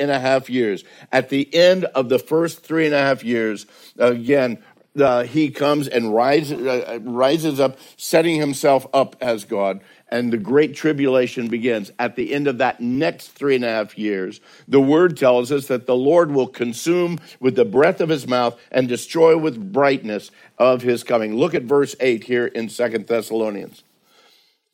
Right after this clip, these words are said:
Verse eight on through twelve. "And then the lawless one will be revealed, whom the Lord will consume with the breath of his mouth and destroy with the brightness of his coming."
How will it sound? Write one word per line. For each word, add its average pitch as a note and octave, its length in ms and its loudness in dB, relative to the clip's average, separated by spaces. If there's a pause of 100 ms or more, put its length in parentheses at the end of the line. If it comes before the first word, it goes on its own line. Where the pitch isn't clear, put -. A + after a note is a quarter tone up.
(460)
Verse C3+ 380 0
eight C#3+ 180 2
on B2 200 0
through A#2+ 180 -6
twelve. F#2+ 480 -4 (1200)
"And B2 220 0
then B2 560 2 (560)
the A#2 160 4
lawless C3 600 2
one A#2+ 220 0
will B2 140 2
be C3 160 2
revealed, B2+ 640 2 (520)
whom C#3+ 180 4
the C#3 100 6
Lord D3+ 360 6
will D3 160 6
consume C3 580 2
with A#2+ 160 0
the B2 80 0
breath D3 420 2
of C#3+ 120 0
his A#2 180 -4
mouth G#2+ 340 0 (220)
and B2+ 180 0
destroy C3 600 4
with A#2 180 -2
the A#2+ 100 2
brightness C3+ 640 0
of B2 140 2
his A2+ 180 -2
coming." G#2 440 -2